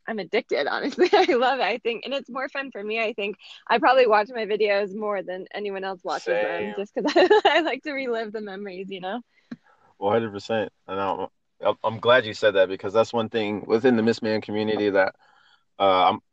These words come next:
Speaker 2: I'm always preaching with the ladies I work with, and we're,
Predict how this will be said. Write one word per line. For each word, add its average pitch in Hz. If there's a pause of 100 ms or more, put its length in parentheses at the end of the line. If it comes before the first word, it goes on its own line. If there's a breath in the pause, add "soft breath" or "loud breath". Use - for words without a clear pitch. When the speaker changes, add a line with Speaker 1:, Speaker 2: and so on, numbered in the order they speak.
Speaker 2:
I'm 110
always 110
preaching 110
with 101
the 101
ladies 101
I 98
work 101
with, 101
and 90 (340)
we're, 95